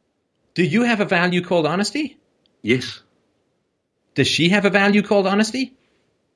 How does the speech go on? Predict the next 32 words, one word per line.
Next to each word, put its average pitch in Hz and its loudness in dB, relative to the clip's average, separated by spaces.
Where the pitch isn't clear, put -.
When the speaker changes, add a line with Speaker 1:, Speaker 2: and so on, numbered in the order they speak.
Speaker 2:
No. 82 -6
Speaker 1:
Okay, 294 0
so 277 -2
that's 262 -2
kind 233 2
of 214 0
an 220 4
important 202 0
one, 117 -8
'cause - 0
if 151 0
you 180 2
Speaker 2:
Yeah. - -2
Speaker 1:
don't 277 0
have 233 0
the 214 -4
values 208 0
called 196 0
honesty, 226 -6
there's 185 -2
no 208 2
other 202 2
values 165 2
you 131 0
can 120 -4
share, 110 -6
because 151 -2
all 226 2
the 214 2
values 135 0
require 123 -2
honesty. 107 -10